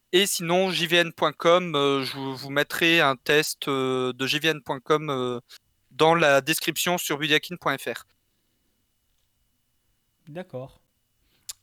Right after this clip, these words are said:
Speaker 2: Eh ben, on vous fait des bisous. On vous dit au mois prochain où on parlera peut-être next-gen.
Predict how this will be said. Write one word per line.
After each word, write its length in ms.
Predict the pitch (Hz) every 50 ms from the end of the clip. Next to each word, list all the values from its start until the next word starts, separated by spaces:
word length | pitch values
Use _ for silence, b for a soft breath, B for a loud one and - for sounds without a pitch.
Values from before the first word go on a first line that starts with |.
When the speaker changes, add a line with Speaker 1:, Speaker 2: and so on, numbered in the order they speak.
| _ -
Speaker 2:
Eh 80 | 156 143
ben, 180 | 127 135 - _ _ _ _ _ _ -
on 60 | 196
vous 120 | 202 233 220
fait 140 | - 254
des 100 | 220 226
bisous. 360 | 190 180 165 147 175 240 311 - _ - 226 _ _ -
On 120 | 196 208
vous 140 | 208 214 226
dit 120 | 202 202 226
au 80 | 214
mois 140 | 196 196 190
prochain 580 | 170 - - 180 170 - - 185 175 175 175 - _ _ _ _ _ _ _ -
où 100 | 202 214
on 100 | 220 185
parlera 420 | 220 208 196 196 185 185 175 180
peut-être 420 | - 180 170 165 175 170 - - 151
next-gen. 560 | 143 139 131 123 123 127 151 185 220 247 220